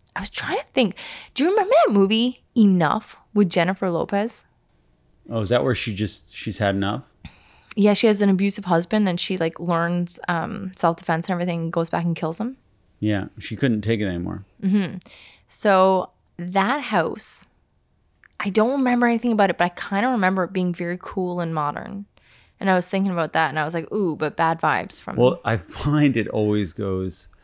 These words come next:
Speaker 2: Home Alone house, House from Enough,
Speaker 1: <laughs>
Speaker 2: uh, the kids from Three Ninjas, then, uh, Forrest Gump house. So, yeah, we've kind of cliche-ly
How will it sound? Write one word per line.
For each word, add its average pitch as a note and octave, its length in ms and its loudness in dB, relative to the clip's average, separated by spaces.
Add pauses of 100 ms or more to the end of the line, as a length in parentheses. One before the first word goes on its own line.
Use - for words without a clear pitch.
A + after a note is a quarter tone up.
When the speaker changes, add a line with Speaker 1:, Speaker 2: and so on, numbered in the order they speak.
(380)
Speaker 2:
Home - 200 4
Alone B2+ 220 6
house, A2 340 2
House A#2+ 320 2
from B2+ 160 2
Enough, F#2 560 2 (540)
Speaker 1:
<laughs> - 20 -12
Speaker 2:
uh, F#2 260 0 (120)
the A2+ 120 -2
kids C#3 300 2
from B2 260 2
Three A#2 380 0
Ninjas, G2 640 0 (1080)
then, G#2 600 4 (140)
uh, - 200 -10 (140)
Forrest G2 300 -2
Gump E2+ 180 -4
house. E2+ 180 -4 (140)
So, G2 340 2
yeah, A2+ 220 4
we've A#2+ 240 4
kind E3+ 260 2
of A#2+ 220 -2 (300)
cliche-ly F#2+ 1300 0